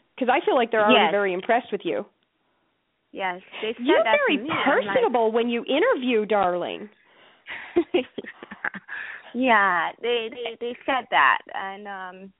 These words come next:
Speaker 2: I'm just, I'm just wondering why I haven't heard back, because I'm like, I, there's another offer at my job, but they're trying to lowball me. And I, I, I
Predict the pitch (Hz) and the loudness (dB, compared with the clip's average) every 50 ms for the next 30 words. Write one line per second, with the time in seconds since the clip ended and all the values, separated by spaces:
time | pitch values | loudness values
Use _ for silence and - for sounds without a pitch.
0 | _ _ _ _ _ - - - - - - 262 330 349 - 359 370 370 349 - | _ _ _ _ _ -20 -20 -20 -8 -2 0 2 2 2 -2 -6 -10 -12 -14 -16
1 | _ _ _ - - - 285 294 262 302 320 339 - - 254 254 254 262 254 262 | _ _ _ -8 -6 -6 -6 -6 -8 -14 -18 -18 -18 -16 -12 -10 -10 -8 -8 -10
2 | 247 240 220 208 214 214 220 208 208 214 208 202 196 196 165 - - 226 226 214 | -12 -12 -12 -8 -2 0 2 2 2 2 0 -4 -8 -10 -12 -12 -14 -6 -2 -2
3 | 196 214 233 214 220 226 202 196 202 - 175 165 170 156 175 - 208 202 - - | -2 -2 -4 -8 -10 -12 -12 -12 -6 -4 -4 -4 -4 -6 -12 -16 -16 -16 -12 -10
4 | 196 196 202 196 190 196 190 - - - - - - 202 233 220 226 - 233 220 | -10 -8 -6 -6 -6 -6 -6 -10 -10 -6 -6 -6 -6 -6 -6 -8 -8 -8 -8 -6
5 | 220 226 233 240 240 - - - 208 214 - - 220 - - 190 185 175 165 160 | -4 -4 0 0 0 0 2 0 -2 -2 -2 -4 -4 -2 -2 -4 -4 -8 -10 -10
6 | - - 170 170 180 196 208 - 175 - 180 165 - - 180 175 185 196 _ 190 | -6 -2 0 0 0 0 -2 -6 -10 -12 -14 -16 -10 -8 -6 -6 -6 -8 _ -16
7 | 175 170 165 160 165 151 - 160 - - 160 156 165 165 160 160 165 175 - _ | -10 -6 -4 -4 -4 -4 -6 -6 -2 0 0 0 -2 -4 -10 -10 -12 -14 -18 _
8 | _ _ _ _ _ _ _ - 202 202 202 196 196 190 185 180 - - - 220 | _ _ _ _ _ _ _ 2 2 4 4 4 2 2 0 -2 0 0 2 2
9 | 214 - - 196 202 226 - - - 208 202 - | 2 2 2 0 0 0 -4 -6 -8 -8 -8 -10